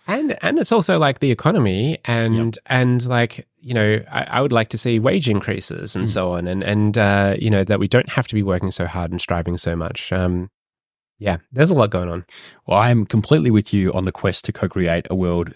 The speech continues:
Speaker 2: that's more curious and kind. I love your book. Um, just a quick shout out to How to Lead a Quest, a guidebook for pioneering leaders. And we didn't actually cover this point. So, so,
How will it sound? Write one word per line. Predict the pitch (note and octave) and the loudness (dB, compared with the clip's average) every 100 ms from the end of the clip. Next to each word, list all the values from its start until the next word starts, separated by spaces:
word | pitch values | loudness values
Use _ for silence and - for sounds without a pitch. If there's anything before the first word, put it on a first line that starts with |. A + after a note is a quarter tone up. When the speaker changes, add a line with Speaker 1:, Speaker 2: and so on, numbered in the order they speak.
| - | -8
Speaker 2:
that's | F#2 - | -6 -2
more | G2+ F2 | -2 -2
curious | - F#2 F2 - | -2 -2 -2 -2
and | F2+ | -6
kind. | - - A3 A#3+ - - - - - | -4 -2 -2 -2 -10 -20 -20 -12 -2
I | |
love | F#2+ F#2+ A2 | 0 2 2
your | G#2+ | 2
book. | E2+ G2+ A#3 - _ - | 0 0 0 -6 _ -8
Um, | F2+ F2 E2+ E2 F2 | -6 -2 -2 -4 -4
just | G2 - | -6 -6
a | |
quick | - G#2+ | -6 -6
shout | - F#2+ | -2 0
out | F2+ - | 0 -2
to | F2 | -2
How | G2 | 0
to | F#2 | 0
Lead | F2+ F2 | 0 -2
a | |
Quest, | - B2 B2+ - | 0 0 0 -4
a | - | -4
guidebook | F2 E2 F2+ | -2 -2 -4
for | - - | -8 -8
pioneering | - F#2+ F#2 F2 F2 | -2 0 2 0 0
leaders. | F2+ A2+ G3+ - - - - - - _ _ _ - | 0 0 -2 -6 -14 -20 -20 -20 -20 _ _ _ -2
And | A#2+ A2+ - | 0 0 -2
we | - E2 E3 | -4 2 2
didn't | A#3+ | 2
actually | F4+ - | 0 -2
cover | G3 - E3+ | -6 -6 -4
this | G#3+ F3+ | -4 -4
point. | - A2 - | -4 -4 -2
So, | A#2 | -4
so, | - B2+ | -4 -6